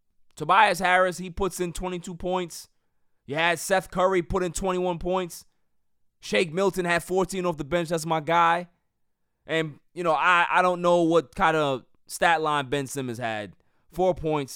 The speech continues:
seven assists, three rebounds in thirty-five minutes. He only took three shots all night. So that needs to improve. That cannot happen.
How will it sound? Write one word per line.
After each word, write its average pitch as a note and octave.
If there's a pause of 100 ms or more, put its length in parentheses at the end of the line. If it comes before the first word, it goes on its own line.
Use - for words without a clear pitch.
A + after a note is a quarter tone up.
(100)
seven D#3+
assists, C#3
three D3
rebounds A#2
in G#2
thirty-five A#2+
minutes. A2
He C3+
only C#3
took B2+ (220)
three E3+
shots - (320)
all D#3
night. B2+ (960)
So E3
that F3+
needs E3
to C#3+
improve. A2
That E3
cannot D3+
happen. G#2+